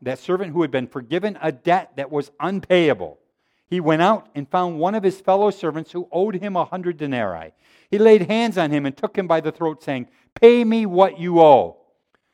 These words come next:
So his fellow servant fell down at his feet, begged him, saying, "Have patience with me, and I will pay you all." And he would not, but went and threw him in prison till he should pay the debt.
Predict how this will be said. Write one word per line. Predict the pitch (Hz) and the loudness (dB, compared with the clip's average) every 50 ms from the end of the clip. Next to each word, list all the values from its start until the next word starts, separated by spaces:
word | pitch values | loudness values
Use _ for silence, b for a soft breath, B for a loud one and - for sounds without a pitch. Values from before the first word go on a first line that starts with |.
| _ _ | _ _
So | _ - 196 175 | _ -2 0 2
his | 160 160 151 - - | 2 2 0 -2 -6
fellow | - - 190 196 202 208 202 | -2 0 0 0 2 0 -2
servant | 196 - 180 156 135 139 143 _ _ - | -2 -2 -4 -4 -4 -6 -12 _ _ -6
fell | 151 143 131 | -6 -4 -4
down | 120 127 131 156 185 | -2 -2 -4 -2 -4
at | 196 196 185 | -6 -6 -6
his | 196 190 - | -8 -10 -10
feet, | - 131 127 147 _ 107 | -14 -14 -14 -14 _ -4
begged | 135 147 180 170 | -2 -2 -2 -2
him, | - 147 139 123 | -6 -8 -8 -8
saying, | - - 143 123 113 b b b b b | -8 -8 -8 -8 -8 b b b b b
"Have | b 214 240 254 240 - | b 6 6 6 4 4
patience | - 226 233 202 - 196 175 - - | 2 2 2 2 -4 -8 -10 -8 -6
with | 160 147 135 | -6 -6 -4
me, | 147 156 160 156 | -4 -4 -4 -4
and | 156 156 - | -6 -6 -6
I | - 170 190 | -4 -2 -2
will | 202 202 196 190 | 2 2 2 0
pay | 190 - - 196 | 0 -2 0 0
you | 190 180 175 175 165 165 | 0 0 -2 -2 0 2
all." | 165 156 127 - - b b b b b | 2 2 0 0 -4 b b b b b
And | b 160 156 143 | b -6 -4 -6
he | - - - 196 196 196 190 | -6 -8 -8 -6 -6 -6 -6
would | 170 156 160 170 170 165 151 143 | -4 -2 0 0 0 0 -2 -4
not, | 143 135 131 127 120 117 - - | -6 -4 -4 -4 -4 -6 -10 -10
but | 131 127 120 | -12 -10 -6
went | 135 160 185 180 151 | -4 -4 -4 -4 -6
and | 151 139 131 | -8 -10 -10
threw | - - 196 214 | -10 -8 -6 -6
him | 214 214 | -4 -4
in | 214 196 | -6 -6
prison | - - - 156 135 - 143 127 b b b b b | -8 -6 -6 -6 -4 -4 -8 -10 b b b b b
till | - 165 160 | -4 -4 -2
he | 147 151 | -2 -4
should | 143 - - 151 131 _ | -4 -6 -10 -10 -10 _
pay | - 135 147 160 | -10 -6 -6 -6
the | 151 147 139 | -4 -6 -4
debt. | 120 104 87 87 _ | -6 -6 -8 -8 _